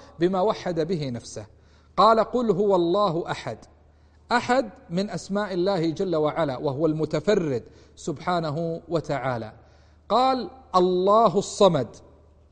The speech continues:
وهنا العلماء رحمهم الله يقولون: "الواحد هو الفرد الذي لا نظير له ولا مثيل".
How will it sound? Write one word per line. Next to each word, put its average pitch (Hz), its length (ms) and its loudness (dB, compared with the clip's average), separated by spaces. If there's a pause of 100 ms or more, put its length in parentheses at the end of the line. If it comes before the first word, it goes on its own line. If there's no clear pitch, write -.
(380)
وهنا 240 300 4
العلماء 220 440 2
رحمهم 196 440 -4
الله 220 180 2
يقولون: 208 580 2 (520)
"الواحد 208 840 4 (100)
هو 185 200 4
الفرد 185 440 2 (340)
الذي 190 600 -2 (380)
لا 208 540 2 (320)
نظير 190 480 2
له 185 160 0
ولا 170 340 2
مثيل". 135 400 -6